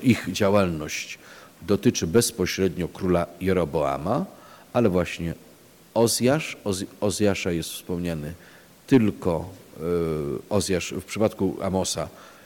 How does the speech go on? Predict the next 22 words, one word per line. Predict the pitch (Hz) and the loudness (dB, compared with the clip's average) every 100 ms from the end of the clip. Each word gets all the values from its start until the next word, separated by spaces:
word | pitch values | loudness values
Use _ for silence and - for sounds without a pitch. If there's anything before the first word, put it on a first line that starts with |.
| - - | -12 -4
y, | 82 | -4
wprowadzenia | 80 104 98 90 92 85 | -2 2 2 2 0 2
do | 85 | 0
księgi | - 92 87 | -2 -2 0
Amosa | 87 87 90 | 0 0 -2
jest | 80 | -4
wspomniany | - - 92 90 78 | -6 -4 -2 -2 -4
tylko | 69 117 104 104 - | 0 2 2 0 -2
Ozjasz, | 87 78 98 143 - - - - - - - 101 | -2 0 2 2 0 -10 -18 -20 -20 -20 -10 0
natomiast | 123 - 113 110 | 2 4 4 2
w | |
przypadku | - - 104 95 - 95 95 | -2 -2 0 0 0 0 2
Ozeasza | 87 87 98 - 87 - | 2 2 2 0 -2 2
Ozjasz | 98 90 87 87 - - - | 2 2 2 0 -2 -8 -8
Jotam, | 80 90 - 95 110 147 156 - - - - | 0 2 2 0 0 0 -4 -12 -20 -18 -4
a | 98 | 2
zatem | 120 110 110 - - | 2 4 4 2 0
Amos | 110 101 92 - | 2 4 2 2
kiedy | - 104 101 | 4 4 2
działa? | 98 110 107 135 175 - - - - - - - | 0 -2 -2 -4 -8 -14 -20 -20 -20 -20 -20 -20
Przed | - 131 135 | -2 -2 0
regencją | 110 85 80 87 - 85 87 | -2 -2 -4 -6 -6 -4 -6